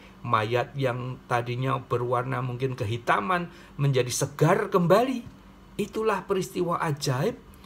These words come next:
yang terjadi pada Lazarus yang dibuat oleh Yesus, ya. Tetapi ada satu peristiwa besar, ada satu ucapan Yesus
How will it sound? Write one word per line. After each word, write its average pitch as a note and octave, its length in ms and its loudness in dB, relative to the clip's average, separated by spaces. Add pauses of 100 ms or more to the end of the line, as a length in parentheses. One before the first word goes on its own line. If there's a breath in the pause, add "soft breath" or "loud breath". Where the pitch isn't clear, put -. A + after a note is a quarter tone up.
(180 loud breath)
yang C#3+ 240 2
terjadi C#3+ 800 -4
pada G#2+ 560 -2 (320)
Lazarus A2 720 -4 (240 loud breath)
yang A2+ 240 0
dibuat G#2 560 -4
oleh G2 240 -4
Yesus, - 560 -10 (320)
ya. C3 240 -12 (560 loud breath)
Tetapi D3 560 -4 (1040)
ada G2+ 200 -2
satu C3 360 -4
peristiwa G#2 480 -4
besar, G#2 480 -6
ada G2 160 -8
satu C#3 320 -6
ucapan A#2 400 -8
Yesus G#2 560 -8